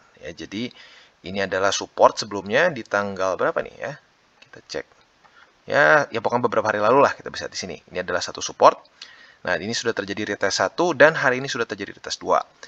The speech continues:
Harusnya ya, yang paling idealnya adalah kita buka pending order. Tetapi karena ini untuk contoh ya, kita langsung aja buka posisi buy ya, atau posisi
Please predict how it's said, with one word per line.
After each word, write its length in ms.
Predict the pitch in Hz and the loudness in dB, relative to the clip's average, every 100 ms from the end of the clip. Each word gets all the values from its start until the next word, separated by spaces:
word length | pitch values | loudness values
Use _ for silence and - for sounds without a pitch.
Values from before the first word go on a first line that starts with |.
| - - _ | -20 -20 _
Harusnya 640 | 120 120 123 - 120 123 - - | 2 4 2 -2 2 2 2 -6
ya, 240 | 82 120 135 | 0 2 2
yang 240 | 113 117 | -2 2
paling 160 | 107 107 | 0 0
idealnya 400 | 98 92 95 117 | -6 -2 0 0
adalah 240 | 80 107 | 0 -2
kita 320 | - 92 107 | -4 -4 -2
buka 480 | 95 85 - - 110 - | -2 -8 -6 2 2 2
pending 320 | 80 65 - | -6 -8 -14
order. 400 | - - 98 82 - - - _ _ | -16 -2 0 0 -4 -20 -20 _ _
Tetapi 320 | 82 - 123 | -6 -4 -4
karena 240 | - 92 95 | -2 -2 -4
ini 80 | |
untuk 240 | 95 90 - | -8 -10 -6
contoh 560 | - 80 104 131 147 - | -4 -4 4 6 4 0
ya, 160 | 64 78 | -12 -12
kita 240 | - 104 | -4 -2
langsung 240 | 95 - 80 | 0 -2 -8
aja 160 | 95 | -8
buka 320 | 85 82 71 | -12 -10 -10
posisi 400 | - 76 - 71 | -8 -10 -10 -8
buy 240 | 76 71 - - | -4 -4 -6 -16
ya, 240 | - 117 - | -2 0 0
atau 160 | - | -8
posisi 320 | - - - | -10 -10 -10